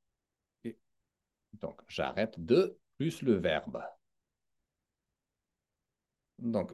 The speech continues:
donnez un exemple ici. J'arrête de le verbe. Donc, euh, par exemple, É-, Émilie,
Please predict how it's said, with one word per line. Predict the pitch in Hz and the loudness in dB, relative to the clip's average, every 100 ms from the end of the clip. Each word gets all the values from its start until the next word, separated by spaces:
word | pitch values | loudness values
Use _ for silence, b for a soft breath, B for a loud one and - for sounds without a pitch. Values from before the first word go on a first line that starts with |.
| - | -4
donnez | 107 123 156 170 170 | 4 8 8 6 6
un | 143 | 4
exemple | 135 110 107 87 - | 6 6 6 4 0
ici. | 87 - 80 71 | -4 -4 -4 2
J'arrête | 104 90 131 147 - - | 4 4 6 4 4 4
de | 151 214 220 - _ _ _ _ _ _ _ _ _ - _ _ _ _ _ _ _ _ _ _ _ _ _ | 12 12 12 2 _ _ _ _ _ _ _ _ _ -20 _ _ _ _ _ _ _ _ _ _ _ _ _
le | - 107 90 | 0 2 4
verbe. | 80 69 - - _ - | 2 -2 -12 -20 _ -8
Donc, | 98 80 - 90 | -4 -4 -2 0
euh, | 78 76 73 73 73 76 80 - _ _ _ _ _ _ _ _ _ _ - | 2 2 2 0 -2 -4 -6 -10 _ _ _ _ _ _ _ _ _ _ -4
par | 82 | -4
exemple, | 78 85 87 - _ - | -2 -2 -4 -6 _ -14
É-, | - _ - 90 | -14 _ -12 0
Émilie, | 170 147 - | 4 4 0